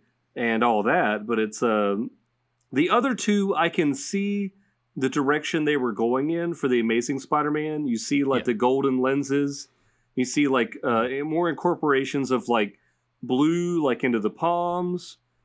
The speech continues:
Speaker 1: and even the spider on his chest in the middle is blue, uh, and even, like, breaking up the shapes.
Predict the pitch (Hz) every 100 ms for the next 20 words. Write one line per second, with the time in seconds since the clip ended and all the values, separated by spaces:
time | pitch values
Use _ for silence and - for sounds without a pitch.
0 | _ 131 117 135 127 110 110 107 - 135
1 | 131 123 107 - 135 135 143 113 107 127
2 | 147 139 131 147 160 160 160 165 _ _
3 | _ - 123 107 110 113 123 127 127 113
4 | 101 127 131 135 120 123 139 110 104 135
5 | 123 - - -